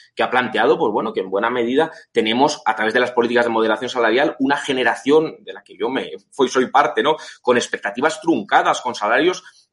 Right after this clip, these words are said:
pues desastrosamente bajos, con un modelo productivo desindustrializado,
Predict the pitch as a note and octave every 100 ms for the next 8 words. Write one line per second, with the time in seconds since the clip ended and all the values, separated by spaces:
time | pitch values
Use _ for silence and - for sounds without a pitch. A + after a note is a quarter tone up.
0 | A#2+ A2 A#2 A2 A#2 A2+ - C3+ D3 D3
1 | E3+ F3 E3+ C3+ F#3+ - - A#2+ C3 D#3+
2 | E3+ D#3+ C#3+ C3 E3+ E3 D#3+ D3 C3 -
3 | E3+ E3+ D#3 C#3+ B2+ A#2+ - A2 G#2 G2+
4 | A#2 C3